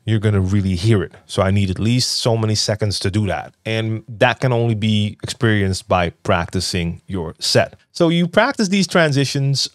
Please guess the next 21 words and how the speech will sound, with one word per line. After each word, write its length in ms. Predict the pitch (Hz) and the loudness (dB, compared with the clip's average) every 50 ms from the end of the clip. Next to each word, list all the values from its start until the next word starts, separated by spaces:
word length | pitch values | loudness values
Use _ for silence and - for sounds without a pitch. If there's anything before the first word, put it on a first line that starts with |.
| _ - | _ 0
until 420 | 120 123 120 - - 135 127 123 | 2 2 2 0 2 2 2 2
you 280 | 113 104 107 120 131 131 | 2 2 4 4 4 2
feel 720 | - - - - 131 123 123 120 120 120 120 117 - - _ - | 0 -4 -6 -2 0 0 2 2 2 2 2 0 -2 -6 _ -6
you 180 | 104 107 113 | -4 -2 -2
can 220 | 107 - 110 107 - | 0 -2 -2 -2 -4
comfortably 840 | - - - 123 120 117 - - - 120 107 110 113 110 110 101 - _ _ _ - 107 | -4 0 0 2 2 0 0 -2 -4 -2 0 0 0 0 -2 -4 -8 _ _ _ -10 -2
do 220 | 104 113 123 113 98 | 2 4 4 4 4
them, 340 | 87 95 80 65 - - - _ _ _ | 2 -2 -4 -4 -6 -12 -18 _ _ _
so 240 | - - - 127 120 | -4 0 2 4 4
that 140 | 120 107 | 4 2
you 80 | 127 120 | 0 0
can 160 | - 123 113 | 0 0 0
do 240 | 101 104 131 156 147 | 2 2 0 0 2
them 400 | 123 131 123 117 117 117 113 - _ - | 2 4 4 4 2 2 -2 -4 _ -8
without 600 | 98 98 104 110 113 110 107 110 110 113 113 113 | -6 -2 2 2 4 4 4 6 6 4 4 4
having 520 | 107 110 113 113 107 101 104 101 98 98 - | 2 2 2 2 2 2 0 -2 -2 -4 -4
all 300 | - 95 107 107 107 104 | -2 0 2 2 2 2
of 80 | 98 | 0
the 80 | 98 101 | 0 0
notes 640 | 95 95 101 101 101 95 95 95 - - - - - - | 0 0 0 0 0 0 -2 -4 -6 -6 -6 -6 -6 -6
there. 580 | - 104 92 90 98 90 85 80 67 - - - | -8 -8 -4 -2 -2 -2 -2 -2 -4 -6 -10 -12